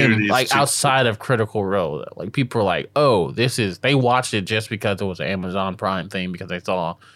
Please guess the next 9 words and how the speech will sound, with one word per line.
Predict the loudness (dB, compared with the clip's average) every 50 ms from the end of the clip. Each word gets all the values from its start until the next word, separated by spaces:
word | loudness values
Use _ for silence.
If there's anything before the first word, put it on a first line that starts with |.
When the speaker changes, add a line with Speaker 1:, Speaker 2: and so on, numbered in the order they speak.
| _ _ _ _ _ _ _ -4
Speaker 2:
Invincible | -2 0 0 0 0 -2 -4 -4 -4 -4 -4 -2 -2
if | -2 0
they | 0 -2 0
didn't | 0 0 0 0
know | 0 0 -2
about | 0 0 0 -2 -2 -4 -8 _ _ _ _ _ _ _ _ -4
Critical | -2 -2 -2 -2 -2 -2 -2
Role. | -2 -4 -6 -8 -12 -18 _ _
Like, | -2 -2 -2 -2 -4